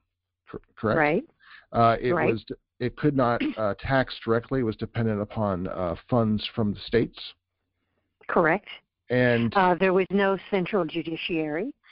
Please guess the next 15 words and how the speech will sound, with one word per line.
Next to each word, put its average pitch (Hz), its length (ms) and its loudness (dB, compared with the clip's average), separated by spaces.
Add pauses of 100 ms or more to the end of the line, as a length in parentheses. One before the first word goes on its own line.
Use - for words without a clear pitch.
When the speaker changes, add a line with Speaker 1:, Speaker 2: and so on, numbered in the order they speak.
(240)
Speaker 1:
Okay. 156 360 0
Speaker 2:
Uh, 147 40 -6
there 156 180 -4
was 151 240 -6
no, 170 580 0 (200)
uh, 147 140 0 (140)
fixed - 300 -10
seat 165 180 -2
of 151 140 -4
government. 151 540 -4 (640)
Uh, 151 640 4
there 165 100 2
was 156 240 -2
no, 151 760 0
um, 135 460 -2